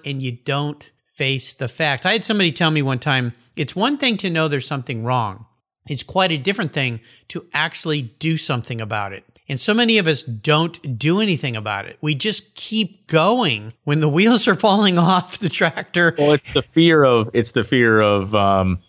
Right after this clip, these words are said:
Speaker 2: acknowledging that.
Speaker 1: Hmm.
Speaker 2: It's the, you know, in, in the moment, it's the, maybe the fear or the, uh, lack of, the shame of acknowledging,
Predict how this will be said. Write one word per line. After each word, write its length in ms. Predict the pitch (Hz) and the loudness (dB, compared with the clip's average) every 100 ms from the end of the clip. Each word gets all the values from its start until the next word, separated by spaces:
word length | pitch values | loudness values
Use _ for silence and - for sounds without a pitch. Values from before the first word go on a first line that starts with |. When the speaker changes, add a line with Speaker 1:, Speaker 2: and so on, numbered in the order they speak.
| _ _ - | _ _ -6
Speaker 2:
acknowledging 580 | 98 107 123 110 90 85 | -2 2 2 0 0 -2
that. 300 | 80 80 _ _ _ | -2 -4 _ _ _
Speaker 1:
Hmm. 240 | 156 139 117 | -6 -6 -2
Speaker 2:
It's 200 | 117 110 | -4 -4
the, 160 | - - | -6 -4
you 100 | 131 | -2
know, 160 | 107 101 | 0 2
in, 200 | 123 117 | 0 0
in 160 | 123 110 | 0 2
the 80 | |
moment, 420 | 101 110 131 101 98 | 2 2 2 2 0
it's 160 | 95 | -2
the, 320 | - 104 95 92 | 0 2 2 2
maybe 280 | 101 98 | 2 2
the 120 | 92 87 | 2 2
fear 420 | - 107 104 101 | 2 2 4 4
or 180 | 95 92 | 4 4
the, 280 | 90 87 87 - - _ - | 4 4 0 -8 -20 _ -6
uh, 180 | 82 87 - 101 | -4 -4 -4 -2
lack 200 | 107 92 | 0 0
of, 140 | 98 | -2
the 140 | 95 82 | -2 0
shame 480 | - 117 131 110 | 2 0 0 0
of 100 | 95 | 0
acknowledging, 600 | 90 85 98 104 98 95 | 0 0 2 2 2 -2